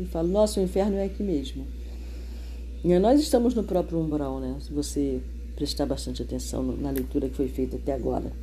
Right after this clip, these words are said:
Só que na parte em que estão os encarnados, né? E ele botou aqui, ó, "Improviso em tribunais,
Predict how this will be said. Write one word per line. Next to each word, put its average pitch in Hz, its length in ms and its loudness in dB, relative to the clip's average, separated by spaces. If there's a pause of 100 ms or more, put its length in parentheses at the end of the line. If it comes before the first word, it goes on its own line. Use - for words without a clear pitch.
(1000)
Só 147 220 4
que 175 100 2
na 190 120 4
parte 185 500 -2 (840)
em 160 100 2
que 165 140 2
estão 151 520 2 (600)
os 151 160 4
encarnados, 156 960 0 (380)
né? 135 220 -6 (540)
E 208 240 8
ele 226 140 12
botou 233 340 6
aqui, 185 340 2
ó, 135 160 0
"Improviso 180 500 2
em 185 40 2
tribunais, 185 720 2